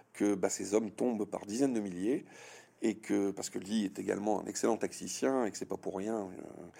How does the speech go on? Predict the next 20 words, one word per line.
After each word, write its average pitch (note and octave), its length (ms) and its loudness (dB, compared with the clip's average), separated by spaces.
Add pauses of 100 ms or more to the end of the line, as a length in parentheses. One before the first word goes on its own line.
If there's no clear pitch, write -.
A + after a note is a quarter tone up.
(220)
s'il - 260 -2
a F#2+ 160 4
acquis - 220 0
cette - 160 -2
réputation-là. G2 640 -2 (320)
Et A#2+ 80 0
donc A2+ 240 0
le A2+ 80 6
duel C#3+ 260 12
entre B2 220 6
les A2 80 6
deux G2 260 0
hommes, D#3 220 4
bah, G#2 80 4
finalement, G#2+ 480 0
devient A2+ 320 -2
une F#2+ 120 -2
énorme B2 300 6
boucherie. G#2 460 -4 (640)
Euh, - 720 0